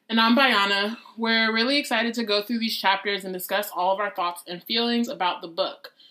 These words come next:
Um, today, we're discussing Chapter eleven of Harry Potter and the Sorcerer's Stone, Quidditch. We have some announcements and reminders. Uh, we want this podcast to be interactive and want to know your thoughts, so please feel free to tweet along with us. Use the hashtag Wizard Team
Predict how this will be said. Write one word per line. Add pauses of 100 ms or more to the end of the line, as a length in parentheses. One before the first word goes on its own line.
(280)
Um,
today,
we're
discussing
Chapter
eleven
of
Harry
Potter
and
the
Sorcerer's
Stone, (480)
Quidditch.
We
have
some
announcements
and
reminders. (400)
Uh,
we
want
this (120)
podcast
to
be
interactive
and
want
to
know
your
thoughts, (200)
so
please
feel
free
to
tweet
along
with
us.
Use
the
hashtag
Wizard
Team